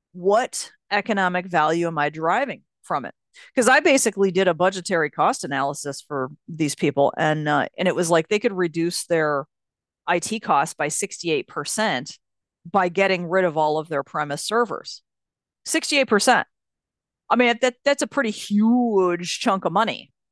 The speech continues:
right? So how do we make informed re-, decisions about these things?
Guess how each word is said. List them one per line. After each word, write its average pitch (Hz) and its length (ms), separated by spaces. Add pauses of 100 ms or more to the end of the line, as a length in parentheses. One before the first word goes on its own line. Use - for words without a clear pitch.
(120)
right? 170 260 (1700)
So 196 600 (880)
how 208 240
do 220 80
we 214 120
make 170 320
informed 160 560
re-, 156 120 (260)
decisions 233 500
about 131 260
these - 200
things? - 320